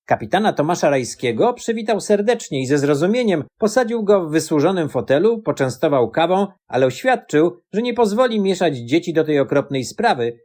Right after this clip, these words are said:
chyba że zostanie mu okazany na piśmie nakaz prokuratorski.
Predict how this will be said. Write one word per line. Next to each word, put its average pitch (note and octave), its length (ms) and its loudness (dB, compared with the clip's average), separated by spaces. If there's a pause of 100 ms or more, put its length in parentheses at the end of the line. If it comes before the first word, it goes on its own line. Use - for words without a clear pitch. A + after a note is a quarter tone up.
chyba B3+ 240 2
że A3 160 2
zostanie G3+ 480 0
mu F3+ 120 2
okazany E3+ 480 0
na D3+ 120 0
piśmie D#3 340 -6
nakaz D3 300 -4
prokuratorski. B2+ 840 -6